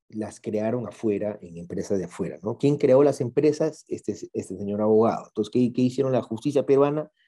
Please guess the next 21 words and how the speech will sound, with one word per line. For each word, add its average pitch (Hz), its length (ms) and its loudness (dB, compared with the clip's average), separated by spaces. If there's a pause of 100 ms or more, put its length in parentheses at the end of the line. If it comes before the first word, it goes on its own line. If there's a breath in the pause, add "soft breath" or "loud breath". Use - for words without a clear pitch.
(220)
Tuvo 110 160 -4
una 104 200 -4
cárcel, 156 320 2
pero 98 140 -4
salió 104 320 -2
ya 110 80 0
este 107 140 -4
señor. 143 400 -2 (720 soft breath)
"Ah, 110 200 -6
usted, - 320 -2
señor 131 220 -4
abogado, 113 380 0
como 90 280 -16
fue 120 160 -4
el 120 80 -6
que 127 160 -4
constituyó 113 640 -4
las 143 160 0
empresas, 123 500 -4 (800)
como 98 240 -8
usted 131 420 0